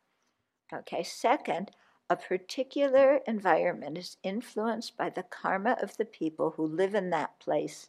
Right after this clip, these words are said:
now, but were not among the initial karmic contributors to the development of that climate a long time ago. Okay.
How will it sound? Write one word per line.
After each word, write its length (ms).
now, 880
but 200
were 140
not 520
among 640
the 180
initial 720
karmic 460
contributors 960
to 240
the 180
development 880
of 200
that 280
climate 640
a 80
long 360
time 300
ago. 380
Okay. 120